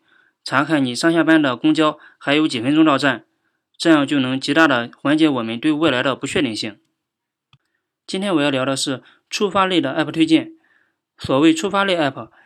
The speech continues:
就是基于一定的事件为基准，或者说为触发点，触发产生另一件事。说白了，就类似于我们日常的提醒功能，但是听到后面你就知道，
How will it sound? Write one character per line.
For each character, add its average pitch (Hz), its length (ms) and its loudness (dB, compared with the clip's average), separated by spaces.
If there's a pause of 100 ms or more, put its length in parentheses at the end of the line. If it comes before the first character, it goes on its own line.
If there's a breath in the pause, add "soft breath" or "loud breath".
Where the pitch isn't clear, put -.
(220 soft breath)
就 - 160 -4
是 139 140 -4
基 185 180 -6
于 185 120 -2
一 165 160 0
定 175 160 -2
的 147 40 -2
事 170 200 -6
件 160 200 -2
为 127 80 -6
基 147 160 -4
准， 113 280 -8 (500)
或 - 160 -2
者 143 140 -2
说 147 260 -2
为 143 240 0
触 175 180 -6
发 180 180 0
点， 123 260 -6 (480)
触 180 200 -4
发 170 180 0
产 131 180 -8
生 147 220 -2
另 185 140 -2
一 131 40 0
件 117 180 -6
事。 123 280 -8 (960)
说 180 180 4
白 160 100 6
了， 151 140 2
就 170 160 0
类 175 140 4
似 165 160 -2
于 147 80 2
我 131 120 0
们 117 180 -6
日 143 180 -2
常 139 160 -2
的 127 160 0
提 156 160 -4
醒 151 140 2
功 120 120 -4
能， 104 180 -8 (540 soft breath)
但 170 140 2
是 165 100 4
听 175 160 -2
到 160 120 2
后 185 100 -4
面 135 180 0
你 113 80 -4
就 117 100 -4
知 120 140 -6
道， 113 240 -6